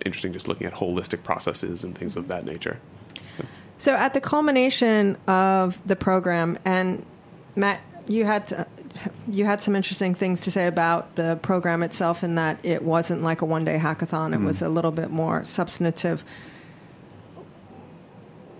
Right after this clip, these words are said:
Speaker 2: What would you say the uh, your biggest takeaway was about the tech space in New York City. And having been through your third time, would you,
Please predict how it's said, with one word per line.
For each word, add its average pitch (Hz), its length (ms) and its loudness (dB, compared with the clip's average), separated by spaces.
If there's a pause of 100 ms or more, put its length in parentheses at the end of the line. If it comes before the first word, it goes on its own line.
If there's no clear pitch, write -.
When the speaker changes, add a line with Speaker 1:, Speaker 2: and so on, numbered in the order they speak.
(120)
Speaker 2:
What 247 220 4
would 269 140 0
you 277 100 2
say 226 680 2
the 190 500 2 (580)
uh, 151 320 -2 (100)
your 190 160 4
biggest 208 360 2
takeaway 196 640 2 (160)
was 175 520 2
about 170 680 2
the 156 340 0
tech 180 260 -2
space 170 400 0
in 175 200 0
New 175 60 2
York 165 240 0
City. 175 460 -2 (100)
And 165 160 0
having 175 380 0
been 165 560 -2
through 180 240 0
your 165 200 2
third 220 380 2
time, 165 480 -2
would 170 180 -2
you, 170 100 0